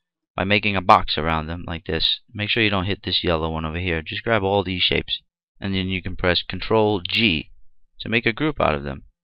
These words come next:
Now you can move the whole group around. Let's get this thing out of the way a little bit over there. Now you can just move this group around anywhere you want. Now when we shrink this down,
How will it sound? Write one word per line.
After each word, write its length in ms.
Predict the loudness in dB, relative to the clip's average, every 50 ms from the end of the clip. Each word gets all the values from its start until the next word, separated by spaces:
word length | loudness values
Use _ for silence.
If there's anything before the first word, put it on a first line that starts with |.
| _ _ _ _ _ -6
Now 80 | -6
you 80 | -6 -4
can 180 | -6 -6 -6 -4
move 220 | -4 -4 -2 -2
the 100 | -2 0
whole 240 | 0 0 0 0 0
group 240 | -2 -4 -4 -2 -2
around. 440 | 0 0 0 0 0 -2 -4 -8 -14 _ _ _ _ _ _ _ _ _ _ _ _ _ _ _ _ -20 _ _ _ _ _ _ _ _ _ _ _ _ _ _ _ -16
Let's 140 | -10 -8 -4
get 160 | -2 -2 0
this 180 | 0 0 -2 0
thing 180 | 0 0 2 4
out 160 | 4 2 2
of 100 | 2 -2
the 100 | -2 0
way 160 | 2 2 2
a 60 | 0 0
little 180 | -2 -4 -4
bit 200 | -4 -4 -6 -6 _ _ _ _ -10
over 160 | -8 -6 -6
there. 240 | -4 -4 -4 -6 -6 -8 -12 -20 -20 _ _ _ _ _ 2
Now 120 | 4 4
you 120 | 4 4
can 120 | 2 -2 -4
just 160 | -4 -4 -2
move 220 | -2 -2 -2 0
this 160 | -2 -2 -2 -2
group 200 | -2 -4 -2 0
around 440 | 2 2 4 4 4 2 0 -2 -8 _ _ -8
anywhere 300 | -4 -4 -2 0 0 0
you 140 | 0 0 -2
want. 220 | -2 -2 -2 -4 -6 _ _ _ _ _
Now 160 | 0 0 2
when 100 | 2 0
we 80 | 0 2
shrink 380 | 2 2 4 2 2 0 0 0
this 240 | 0 0 0 2
down, 440 | 2 4 4 6 4 4 2 0 -2